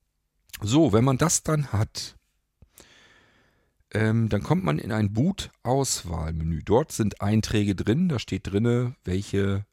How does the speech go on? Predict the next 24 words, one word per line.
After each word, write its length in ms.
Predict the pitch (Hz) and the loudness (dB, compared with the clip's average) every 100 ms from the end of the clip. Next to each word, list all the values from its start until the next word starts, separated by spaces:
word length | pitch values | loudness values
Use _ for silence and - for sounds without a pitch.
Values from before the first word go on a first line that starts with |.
| _ - | _ -10
Laufwerke 1080 | 87 92 117 - 107 104 - 101 98 101 - _ _ _ _ | -4 -4 -4 -4 -2 -2 -2 -2 0 0 -4 _ _ _ _
der 80 | - | -6
Computer 440 | - 98 - 98 95 | -2 -2 -2 -4 -6
starten 640 | - - 90 92 - 80 | -6 -4 -2 -2 -4 -8
kann, 300 | - 76 - _ | -8 -14 -16 _
wovon 360 | - 76 - 82 | -18 -12 -8 -8
er 100 | 64 | -8
starten 420 | - - 60 - | -12 -14 -14 -16
kann. 180 | - 60 | -12 -10
Und 100 | 85 | -8
da 40 | - | -4
ist 300 | 151 - - | -2 0 0
dann 140 | 131 - | -2 -2
auch, 300 | 92 143 - | 0 0 0
wenn 100 | 107 | -2
ihr 80 | 92 | 0
den 140 | 90 87 | 0 0
Molino 340 | 87 202 135 | 0 0 0
eingesteckt 600 | 85 85 80 87 - - | -4 -6 -6 -6 -8 -8
habt, 160 | - - | -10 -8
ein 160 | 131 143 | -8 -6
U-S-B-Eintrag 1200 | 160 - - 143 120 104 87 71 - - 80 - | -8 -8 0 2 4 2 -2 -8 -10 -10 -12 -12
zu 180 | - 85 | -12 -10
sehen. 420 | 78 80 80 | -8 -8 -8